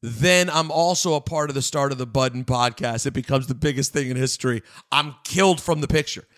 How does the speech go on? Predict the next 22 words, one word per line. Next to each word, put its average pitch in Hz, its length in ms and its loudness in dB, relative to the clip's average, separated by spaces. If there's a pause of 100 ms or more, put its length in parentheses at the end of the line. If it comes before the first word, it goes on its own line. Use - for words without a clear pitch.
(280)
Yesterday 196 400 2
was 175 180 2
the 139 260 -2
nine-year 160 540 -2
anniversary 135 560 -2
of 107 80 -6
the 110 100 -4
first 131 460 -4
episode 123 440 -2
of 110 120 -4
Budden's, 110 460 -4
uh, 104 140 -4
podcast. 110 500 -6
I 123 100 0
only 131 180 0
know 127 160 4
because 117 300 -2
Mendez 113 560 -4
posted 120 420 -2
something 98 300 -8
about 92 260 -14
it. 76 140 -20